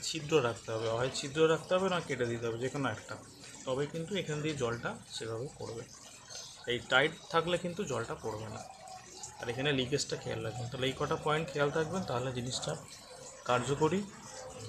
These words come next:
গরমকালে জল মাটিতে দিতেই থাকবে, এটা ফোঁটা ফোঁটা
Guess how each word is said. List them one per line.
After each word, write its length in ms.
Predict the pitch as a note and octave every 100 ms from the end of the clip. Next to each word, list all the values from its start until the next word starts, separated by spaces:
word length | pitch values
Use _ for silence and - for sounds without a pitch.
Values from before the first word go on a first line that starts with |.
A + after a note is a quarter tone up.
| -
গরমকালে 440 | A#2 B2 B2 C3 C#3 A#2
জল 160 | A#2+ A#2+ B2 - - - - - -
মাটিতে 320 | B2 C3+ B2+ C3
দিতেই 260 | - B2+ C3+ C#3
থাকবে, 240 | B2 C3 E3+ - - - - -
এটা 120 | A#2
ফোঁটা 200 | - A2+ -
ফোঁটা 180 | B2